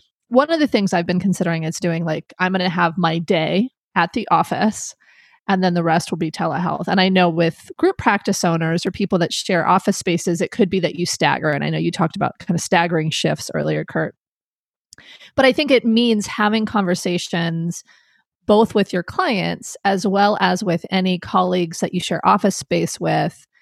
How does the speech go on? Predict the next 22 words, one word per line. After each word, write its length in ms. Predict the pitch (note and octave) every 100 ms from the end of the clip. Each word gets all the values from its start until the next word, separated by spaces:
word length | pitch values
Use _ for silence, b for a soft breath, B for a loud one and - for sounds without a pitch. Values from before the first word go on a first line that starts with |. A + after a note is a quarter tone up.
| _ _ -
or 400 | A3+ D3+ C#3 - _ _ -
supervisees 760 | - G3 E3+ E3+ E3+ D#3 D#3
or 40 | E3
whatever, 540 | D#3 E3+ E3 D#3 D#3 B B B
that 140 | F#3+ -
you 440 | F#3 F3 D#3+ D#3+ -
really 460 | A#3+ A3 C4 B3+
get 500 | G#3 F3+ F3 F3+ F3 - _ _ -
the 120 | F3
scheduling 640 | - - G#3+ G#3 G#3 F#3
down 520 | F3 D#3+ D#3 D#3 D#3 -
and 240 | F3 F#3
make 220 | G3 A3 G#3+
it 80 |
as 220 | E3+ D3+ -
tight 480 | - - F#3 F3 -
as 180 | E3+ -
possible 800 | - D#3+ D#3 F#3 E3+ D#3 D#3
so 180 | F3+ -
that 160 | F3 -
you're 160 | F#3
not 400 | F3 E3+ E3 E3